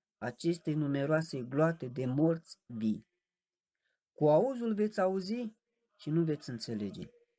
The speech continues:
și privind veți privi și nu veți vedea.” Tot atât de ciudată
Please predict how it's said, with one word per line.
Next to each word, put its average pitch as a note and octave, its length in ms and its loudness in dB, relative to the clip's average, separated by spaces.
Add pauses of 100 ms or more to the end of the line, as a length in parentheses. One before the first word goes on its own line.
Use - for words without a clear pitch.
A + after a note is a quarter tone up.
(120)
și - 160 -6
privind E3+ 440 4
veți D#3 240 -2
privi D#3+ 360 0 (400)
și - 160 -12
nu C#3 100 -4
veți C3 280 -4
vedea.” G#2 420 -4 (840)
Tot A#3 200 2
atât A3 260 2
de F3 100 6
ciudată E3 680 0